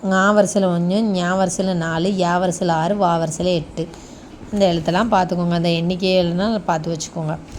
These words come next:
அப்புறம் மொழிக்கு முதலில் வராத எழுத்துக்கள் இதெல்லாம் பார்த்தோன்னா, மெய் எழுத்துக்கள் பதினெட்டு வராது. ஏன்னா புள்ளி வச்ச எழுத்து மொழிக்கு முதல்ல வராது. அப்புறம் டானா, ராலா இது எப்படி படிக்கலாம்னா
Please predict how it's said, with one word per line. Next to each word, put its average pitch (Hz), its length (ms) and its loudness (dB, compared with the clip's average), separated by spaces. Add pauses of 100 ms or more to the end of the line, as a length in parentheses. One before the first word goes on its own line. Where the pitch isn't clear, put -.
(200)
அப்புறம் 196 280 0
மொழிக்கு 202 360 2
முதலில் 208 400 2
வராத 196 400 2
எழுத்துக்கள் 190 600 0 (220)
இதெல்லாம் 185 400 2
பார்த்தோன்னா, 175 380 0 (480)
மெய் 202 340 4
எழுத்துக்கள் 220 460 2
பதினெட்டு 190 500 2
வராது. 156 380 0
ஏன்னா 185 220 0
புள்ளி 214 220 2
வச்ச 208 220 0
எழுத்து 190 200 2
மொழிக்கு 180 500 0
முதல்ல 170 240 2
வராது. 151 440 -2 (460)
அப்புறம் 196 420 4
டானா, 196 520 2 (120)
ராலா 190 760 4 (360)
இது 208 200 0
எப்படி 196 240 2
படிக்கலாம்னா 185 600 0